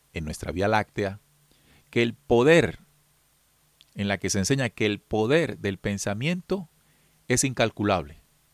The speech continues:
no es vano. Cuando éste, el pensamiento, en la humanidad de Sofía o en cualquier otra humanidad, se aparta del pensamiento anterior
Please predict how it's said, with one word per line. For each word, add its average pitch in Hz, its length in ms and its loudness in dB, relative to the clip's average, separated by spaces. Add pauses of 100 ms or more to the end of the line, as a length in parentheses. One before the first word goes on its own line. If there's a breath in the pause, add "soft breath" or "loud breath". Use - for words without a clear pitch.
(380)
no 110 200 0
es 95 120 -2
vano. 101 360 0 (1120 soft breath)
Cuando 117 520 2
éste, 101 640 0 (300)
el 95 160 -4
pensamiento, 104 840 -2 (560)
en 113 220 0
la 101 100 0
humanidad 98 320 -2
de 117 60 2
Sofía 110 580 -2 (380)
o 123 200 6
en 104 200 0 (200)
cualquier 117 680 4
otra 127 240 0
humanidad, 110 500 -2 (760 soft breath)
se 117 240 0
aparta 127 580 0
del 101 140 -2
pensamiento 107 840 -4
anterior 104 760 -2